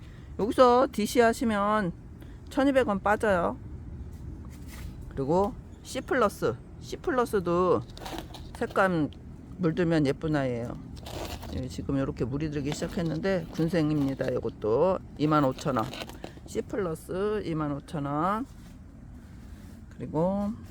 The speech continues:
요거 섭세실리금.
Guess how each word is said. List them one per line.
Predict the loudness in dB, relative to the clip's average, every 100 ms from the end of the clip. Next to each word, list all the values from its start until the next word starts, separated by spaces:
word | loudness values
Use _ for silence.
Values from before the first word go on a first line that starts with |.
| -12 -14 -14 -6
요거 | -2 0 0 -2 -10 -14 -16 -16 -16 -14 -14 -16 -16 -16 -16 -16 -12
섭세실리금. | -4 -2 0 0 2 2 0 -2 -4 -6